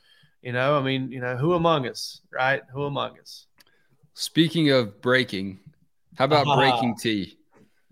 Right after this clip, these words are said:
Speaker 2: the apparel company that has all of your Georgia national championship needs? Back-to-back champs, the original champs.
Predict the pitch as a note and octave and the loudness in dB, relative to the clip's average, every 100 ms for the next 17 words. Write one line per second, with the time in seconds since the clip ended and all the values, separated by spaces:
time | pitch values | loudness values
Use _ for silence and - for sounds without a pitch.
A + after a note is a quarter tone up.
0 | _ - - A#2 A2 A2 G#2+ - C#3+ C#3+ | _ -16 -6 -4 -2 -2 -4 -2 2 4
1 | B2 B2+ A2 A#2+ A#2 A2 G2+ A2+ A2+ A2+ | 2 0 -2 -2 -2 0 0 0 0 -2
2 | B2 C3+ C#3+ B2 A#2+ G#2 A#2+ C3 A#2+ B2 | 0 2 2 0 -2 0 0 0 2 0
3 | A2+ A2+ B2 - B2 G#2+ B2+ A#2 A2+ G#2 | 2 0 0 -2 -6 -2 -2 -2 -4 -4
4 | - A#2+ G2+ _ _ - A2 C3+ B2 G2 | 0 0 -2 _ _ -8 -2 -2 -2 -6
5 | - - _ - A#2 B2 - A2+ B2+ C#3 | -12 -16 _ 0 2 2 -2 2 2 2
6 | - C#3 D3+ - - - _ - G#2+ G#2+ | -2 0 0 -2 -6 -8 _ -6 -2 0
7 | B2 B2+ C3 B2 C3 C#3 D#3+ - - | 0 -2 -6 -4 -2 0 -2 -4 -8